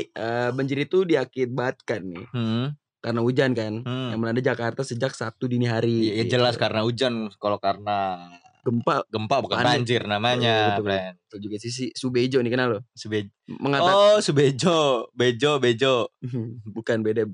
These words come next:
Speaker 2: <laughs> Beda, beda.
Speaker 1: Bukan, beda dah.
Speaker 2: Beda.
Speaker 1: Mengatakan bahwa
Speaker 2: Oh.
Speaker 1: penyebab banjir tersebut adalah curah hujan yang tinggi di Jakarta sejak Sabtu dini hari,
Speaker 2: Oh,
Speaker 1: gitu.
Speaker 2: dia dari, dari Sabtu sih ya.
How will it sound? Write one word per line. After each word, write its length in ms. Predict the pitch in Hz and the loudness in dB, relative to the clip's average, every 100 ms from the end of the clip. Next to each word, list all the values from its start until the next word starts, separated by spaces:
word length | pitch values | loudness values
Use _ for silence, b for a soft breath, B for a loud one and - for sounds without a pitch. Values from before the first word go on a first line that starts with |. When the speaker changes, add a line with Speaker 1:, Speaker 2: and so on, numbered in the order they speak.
| - | -8
Speaker 2:
<laughs> 480 | - - 143 127 | -12 -4 -2 0
Beda, 180 | 117 104 | 0 0
beda. 240 | 110 117 113 | 0 -2 -4
Speaker 1:
Bukan, 220 | - 110 | -4 -2
beda 180 | 110 101 | -2 -4
dah. 120 | 98 - | -8 -8
Speaker 2:
Beda. 180 | 110 107 | -4 0
Speaker 1:
Mengatakan 520 | 139 139 131 123 139 | 2 2 2 0 2
bahwa 220 | 135 127 | 4 4
Speaker 2:
Oh. 20 | 143 | 4
Speaker 1:
penyebab 320 | - - 113 | 2 0 0
banjir 480 | 117 113 110 110 127 | 0 -2 -2 -2 -2
tersebut 420 | 135 120 110 127 - | -6 -10 -10 -8 -10
adalah 320 | - 117 135 | -4 0 2
curah 300 | 143 - 131 | 0 0 0
hujan 220 | 135 123 131 | 2 0 -2
yang 100 | 123 | -4
tinggi 380 | 123 127 113 | -4 -4 -4
di 80 | 95 | -6
Jakarta 440 | 98 98 107 107 147 | -10 -8 -8 -6 -8
sejak 300 | - 120 127 | -8 -8 -8
Sabtu 320 | - 120 - | -10 -12 -8
dini 200 | 117 113 | -6 -6
hari, 300 | 110 101 101 | -6 -8 -6
Speaker 2:
Oh, 640 | 117 110 110 107 104 101 95 | 0 2 2 0 -2 -4 -6
Speaker 1:
gitu. 80 | 127 | -2
Speaker 2:
dia 120 | 151 107 | -2 -2
dari, 200 | 107 135 139 | -2 -2 -2
dari 120 | 113 | -4
Sabtu 420 | 117 117 - 156 | -2 -4 -4 -8
sih 180 | 120 110 | -6 -8
ya. 120 | 107 | -8